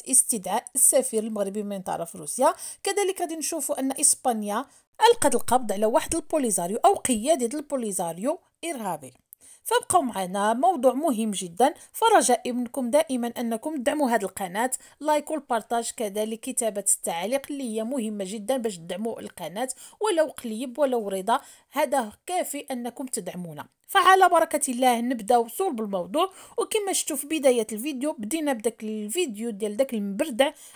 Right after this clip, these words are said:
الكرغولي وكيفاش كيتكلم على تمجيدو في البرتغال. قال لك: "حادثة تسليم مفاتيح طارق بن زياد عمرها وقعات". فهاد السيد مسكين كيسمع بفاتح الأندلس كيجيب ليه الله دين شباب،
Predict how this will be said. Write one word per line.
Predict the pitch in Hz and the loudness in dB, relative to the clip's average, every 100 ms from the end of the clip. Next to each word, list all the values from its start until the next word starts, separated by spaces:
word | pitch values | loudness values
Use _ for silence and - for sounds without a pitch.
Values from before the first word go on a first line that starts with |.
| - | 0
الكرغولي | 403 392 269 233 285 285 285 | 0 0 -4 -2 -2 -2 -2
وكيفاش | 269 277 262 277 262 | -8 -8 -4 -4 -4
كيتكلم | 254 233 - - 277 277 254 | -8 -6 -6 -4 -4 -2 -4
على | 196 214 254 _ _ | -4 -4 -4 _ _
تمجيدو | 466 330 254 240 - | 4 6 4 4 4
في | - | 4
البرتغال. | 294 339 349 359 240 180 165 - | 4 0 2 2 4 0 0 2
قال | 466 427 | 4 6
لك: | 403 - - _ _ _ _ | 4 -2 -14 _ _ _ _
"حادثة | - - 403 359 320 302 | -4 4 6 6 6 2
تسليم | 294 - 277 285 294 285 | 4 2 4 4 4 4
مفاتيح | 269 247 240 226 277 262 - | 4 4 2 2 0 0 -2
طارق | 247 226 - | 0 0 -4
بن | 208 | -6
زياد | 190 185 214 269 240 | -6 -4 2 2 2
عمرها | 294 381 262 190 226 | -2 0 0 2 0
وقعات". | 262 - 151 156 - | 0 -4 -8 -6 -8
فهاد | - 539 480 508 | 0 6 8 8
السيد | - 285 226 | 6 4 2
مسكين | 220 - - 233 269 294 | 2 2 2 4 4 4
كيسمع | 370 349 - 240 240 277 - - | 6 6 6 4 0 0 -8 -2
بفاتح | 247 - - 330 285 247 - | -2 -2 0 6 6 4 0
الأندلس | 214 185 170 180 262 392 | -2 -4 -2 -2 2 2
كيجيب | - 392 294 254 | 6 4 4 2
ليه | 220 | 0
الله | 190 185 220 277 | 0 0 2 2
دين | - - 480 | 2 4 6
شباب، | - 254 190 202 240 | 6 4 6 6 6